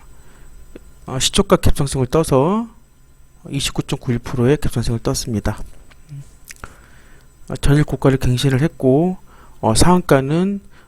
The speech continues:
어, 종가 이십구 점 팔칠 프로로, 어, 마무리를 하였습니다.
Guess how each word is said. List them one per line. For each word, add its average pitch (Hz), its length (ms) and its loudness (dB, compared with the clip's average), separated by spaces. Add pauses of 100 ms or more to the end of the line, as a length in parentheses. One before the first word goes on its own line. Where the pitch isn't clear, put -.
어, 120 60 -8
종가 123 360 0
이십구 120 440 -4
점 151 380 0 (1120)
팔칠 185 300 0
프로로, 135 440 2 (640)
어, - 260 -12 (200)
마무리를 110 420 0
하였습니다. 131 600 -6